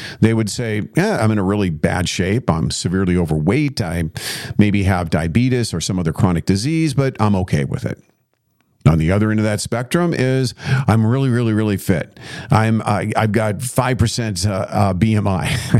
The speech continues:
<laughs> I am, uh, running six hours a day, and I'm gonna run seven hours a day now," right? There is a point where it becomes compulsive and destructive.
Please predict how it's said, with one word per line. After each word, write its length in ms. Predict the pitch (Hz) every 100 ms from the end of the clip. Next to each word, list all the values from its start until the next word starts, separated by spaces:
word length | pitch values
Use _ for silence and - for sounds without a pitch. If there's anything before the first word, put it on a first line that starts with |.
| - -
<laughs> 360 | - 143 151 -
I 160 | 117
am, 280 | 120 120 113
uh, 460 | 104 120 101 95 104
running 400 | 117 120 117 110
six 320 | - 135 -
hours 300 | 113 107 98
a 80 | 98
day, 280 | 95 85 82
and 80 |
I'm 140 | 104 110
gonna 160 | 113 113
run 200 | 113 107
seven 400 | - 131 117 107
hours 260 | 101 98
a 60 | 92
day 160 | 92
now," 160 | 85 82
right? 340 | 92 101 120 -
There 160 | 117
is 200 | - 120
a 60 | 117
point 380 | - 135 123 98
where 140 | 101
it 80 | 90
becomes 360 | 95 98 90
compulsive 680 | - 98 - 85 76 78 67
and 140 | 80 73
destructive. 680 | - - 123 - - -